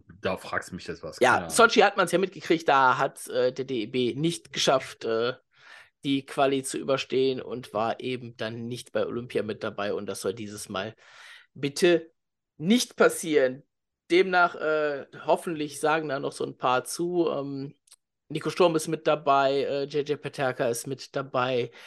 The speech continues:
Speaker 2: Die sind auch jetzt dann schon in der aktuellen Maßnahme mit den folgenden Spielen gegen die Slowakei auch dabei. Und da kann man jetzt einfach mal gucken, in welche Richtung sich das entwickelt. Es gab auch noch weitere, äh,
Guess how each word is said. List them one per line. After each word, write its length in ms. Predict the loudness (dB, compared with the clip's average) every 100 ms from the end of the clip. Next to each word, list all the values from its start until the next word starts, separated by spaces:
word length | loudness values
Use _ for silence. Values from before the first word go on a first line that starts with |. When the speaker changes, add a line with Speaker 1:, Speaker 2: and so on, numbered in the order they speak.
| -20 _
Speaker 2:
Die 60 | -8
sind 260 | -6 -6 -8
auch 140 | -10
jetzt 440 | -2 0 0 0
dann 120 | -4 -4
schon 460 | -2 -2 -2 -10 _ -20 -20 -20 _ -4
in 160 | -2
der 160 | 0 0
aktuellen 720 | 0 -2 -6 -2 -4 -4 -8
Maßnahme 600 | -6 -2 -2 -2 -4 -2
mit 160 | -4 -8
den 100 | -10
folgenden 580 | -8 -2 -2 -2 -6 -8
Spielen 520 | -10 -8 -6 -6 -8
gegen 200 | -10 -8
die 80 | -8
Slowakei 540 | -6 -4 -4 -4 -2
auch 140 | -2 -4
dabei. 360 | -4 2 2
Und 80 | 2
da 80 | -4
kann 200 | -8 -6
man 120 | -4
jetzt 160 | -4 -8
einfach 240 | -8 -8
mal 160 | -6 -8
gucken, 460 | -12 -12 -12 -12 -16 -20 -20 _ _
in 460 | 4 4 2 -4 0
welche 560 | 6 6 6 4 4 4
Richtung 460 | -4 -4 -4 -4 -8
sich 140 | -8 -2
das 220 | -2 -2
entwickelt. 760 | -8 -8 -8 6 8 8 2 _ _ _ _ _ _ _ _ _ _ _ _ _ _ _ _
Es 60 | 2
gab 140 | 6 8
auch 60 |
noch 140 | 6 6
weitere, 840 | 4 2 2 4 2 2 2
äh, 80 | 2